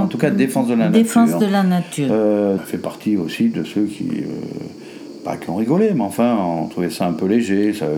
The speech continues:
Speaker 1: qu'est-ce
Speaker 2: Bah,
Speaker 1: que ça venait
Speaker 2: disons
Speaker 1: faire, hein.
Speaker 2: qu'on en a fait partie, mais on, on n'a pas pris la chose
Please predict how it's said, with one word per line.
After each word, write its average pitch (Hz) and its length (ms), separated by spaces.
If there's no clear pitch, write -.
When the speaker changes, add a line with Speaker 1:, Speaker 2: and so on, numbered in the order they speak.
Speaker 1:
qu'est-ce - 100
Speaker 2:
Bah, 175 140
Speaker 1:
que - 60
ça - 60
venait 190 100
Speaker 2:
disons 214 280
Speaker 1:
faire, 247 140
hein. 226 180
Speaker 2:
qu'on 214 220
en 220 180
a 226 60
fait 226 200
partie, 247 640
mais 196 480
on, 190 40
on 175 360
n'a 175 180
pas 185 160
pris 226 380
la 180 180
chose 202 460